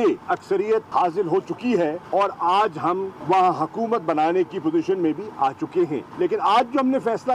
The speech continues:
کیا ہے وہ یہ ہے کہ چودھری محمد سرور صاحب کو پارٹی نے گورنر پنجاب کے لیے نامزد کیا ہے اور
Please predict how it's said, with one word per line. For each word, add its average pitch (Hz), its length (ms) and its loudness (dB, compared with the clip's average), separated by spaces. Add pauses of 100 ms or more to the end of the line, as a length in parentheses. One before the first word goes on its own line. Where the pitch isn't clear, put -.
کیا 233 260 2
ہے 170 140 0 (180)
وہ 170 160 4
یہ 208 80 2 (100)
ہے 180 160 2 (160)
کہ 208 80 2 (160)
چودھری 247 480 -2 (220)
محمد 226 400 0 (120)
سرور 214 380 0
صاحب 196 340 2
کو 165 240 0 (200)
پارٹی 208 420 2
نے 180 500 0
گورنر 226 400 0 (100)
پنجاب 180 580 0
کے 170 80 2
لیے 147 280 0 (240)
نامزد 160 520 0
کیا 202 200 2
ہے 196 140 0 (160)
اور 214 500 2